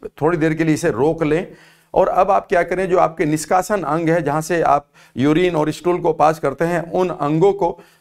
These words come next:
आप ऊपर की तरफ खींचें। जैसे ही उन्हें ऊपर की तरफ खींचेंगे, और तीसरा काम अब आप एक का-, काम करेंगे कि जो आपका पेट है, उसे अंदर की तरफ दबाएंगे। जैसे ही आप इस काम को करेंगे, तो आपकी जो स्पाइन है, जो आपकी रीढ़ है,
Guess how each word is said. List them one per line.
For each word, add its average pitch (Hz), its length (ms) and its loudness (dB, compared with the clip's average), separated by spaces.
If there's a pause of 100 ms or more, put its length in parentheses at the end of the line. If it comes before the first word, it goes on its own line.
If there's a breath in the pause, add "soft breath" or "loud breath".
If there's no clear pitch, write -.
(140 soft breath)
आप 175 220 4
ऊपर 180 300 0
की 185 120 -4
तरफ 156 320 0
खींचें। 156 560 -6 (1120)
जैसे 185 240 2
ही 226 60 2
उन्हें 202 220 2
ऊपर 190 260 2
की 202 140 -4
तरफ 180 300 0
खींचेंगे, 165 600 0 (340 loud breath)
और 190 340 0 (120)
तीसरा 214 340 2
काम 180 280 0
अब 156 100 0
आप 151 260 2
एक 170 180 0
का-, 151 320 0
काम 147 220 0
करेंगे 147 360 0
कि 165 360 -4
जो 170 100 0
आपका 151 280 2
पेट 202 340 2
है, 196 80 0
उसे 202 280 0
अंदर 160 280 2
की 165 100 -4
तरफ 131 200 -2
दबाएंगे। 110 560 -4 (380 soft breath)
जैसे 185 300 2
ही 240 60 2
आप 196 180 2
इस 190 120 -6
काम 185 240 -2
को 196 140 0
करेंगे, 160 380 0
तो 185 120 -4
आपकी 156 320 0
जो 156 140 2
स्पाइन 156 460 -2
है, 156 300 -4 (360 loud breath)
जो 147 100 0
आपकी 160 400 2
रीढ़ 160 380 2
है, 135 300 -4